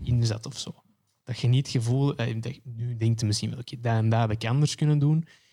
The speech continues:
maar wat het nu geworden is, is toch, allee,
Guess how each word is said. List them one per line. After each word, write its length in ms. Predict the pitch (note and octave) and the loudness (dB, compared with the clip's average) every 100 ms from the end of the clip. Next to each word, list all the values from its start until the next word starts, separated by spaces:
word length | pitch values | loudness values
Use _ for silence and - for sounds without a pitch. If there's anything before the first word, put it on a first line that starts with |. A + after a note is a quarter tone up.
| _ | _
maar 140 | A#2 A2+ | -4 0
wat 140 | A2+ | 0
het 140 | A2 | -2
nu 240 | A2+ B2 D#3+ | 0 4 4
geworden 440 | C3+ B2+ D#3 D3 | 4 4 4 4
is, 180 | C3+ A2+ | 2 2
is 240 | A2+ A2 - | 0 -2 -4
toch, 260 | A#2 G2 D#2+ - _ _ _ _ - | -6 -6 -12 -18 _ _ _ _ -12
allee, 300 | - A2+ G#2+ | -4 -2 -2